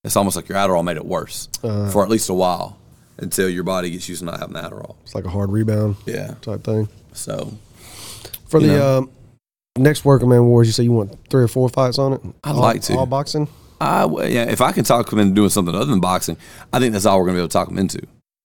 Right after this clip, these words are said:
Speaker 2: Yeah.
Speaker 1: If I could talk him into something else, I'd let him do something else.
Speaker 2: Yep.
Speaker 1: I just,
Speaker 2: Stream
Speaker 1: uh,
Speaker 2: Burner says Alpha Brain is a scam. Did
Speaker 1: it, you know, it definitely wasn't, I definitely didn't have a, I, I didn't have a super stellar experience on it.
Speaker 2: Yeah.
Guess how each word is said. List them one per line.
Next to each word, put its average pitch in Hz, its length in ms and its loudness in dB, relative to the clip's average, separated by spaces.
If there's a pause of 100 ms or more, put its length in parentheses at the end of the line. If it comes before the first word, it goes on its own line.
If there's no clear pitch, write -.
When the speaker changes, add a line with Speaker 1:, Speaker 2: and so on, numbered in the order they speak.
(200)
Speaker 2:
Yeah. 87 240 -6 (260)
Speaker 1:
If 98 80 -2
I 127 100 0
could 120 120 -2
talk 107 180 2
him 98 140 2
into 127 140 2
something 87 380 -4
else, - 560 -6 (680)
I'd 110 160 -2
let 90 80 0
him 90 100 -4
do 85 80 -6
something - 260 -6
else. - 180 -10 (580)
Speaker 2:
Yep. 87 180 -6 (1160)
Speaker 1:
I 98 120 -4
just, 95 200 -4
Speaker 2:
Stream 123 180 0
Speaker 1:
uh, 113 80 2
Speaker 2:
Burner 110 120 0
says 110 200 -4
Alpha 110 220 2
Brain 117 240 4
is 104 100 2
a 104 40 0
scam. 117 480 2 (880)
Did 156 180 4
Speaker 1:
it, - 40 0
you 190 120 4
know, 185 140 6
it 175 60 2
definitely 190 300 2
wasn't, 151 300 4
I 139 140 -2
definitely 135 320 2
didn't 101 180 0
have 98 200 -4
a, 92 200 -6 (140)
I, 123 140 -6 (220)
I 165 240 0
didn't 127 220 2
have 101 220 0
a 95 380 -2
super 90 320 -4
stellar - 320 -4
experience - 440 -8
on - 120 -10
it. - 80 -16 (380)
Speaker 2:
Yeah. 76 180 -8